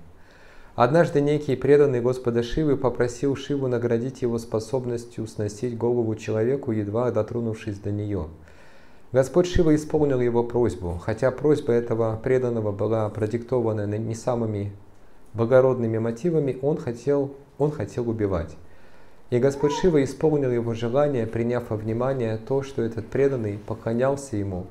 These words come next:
и старался его удовлетворить. Таким образом, Господь Шива счёл его порок великим достоинством. Своему же отцу Сати бросила такой упрёк: «Ты полная противоположность Господу Шиве».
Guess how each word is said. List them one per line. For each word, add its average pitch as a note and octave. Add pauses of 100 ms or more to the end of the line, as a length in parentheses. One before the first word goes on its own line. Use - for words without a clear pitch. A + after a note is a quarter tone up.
(380)
и A#2+
старался C3+
его A2
удовлетворить. A2+ (760)
Таким C3+
образом, D3+
Господь A#2+
Шива C#3+
счёл C#3
его A#2 (420)
порок B2+
великим A#2
достоинством. G2 (680)
Своему D3
же D#3
отцу C#3 (440)
Сати C#3
бросила B2+
такой A#2+
упрёк: A#2+
«Ты B2+
полная D3+
противоположность B2+
Господу G#2+
Шиве». F2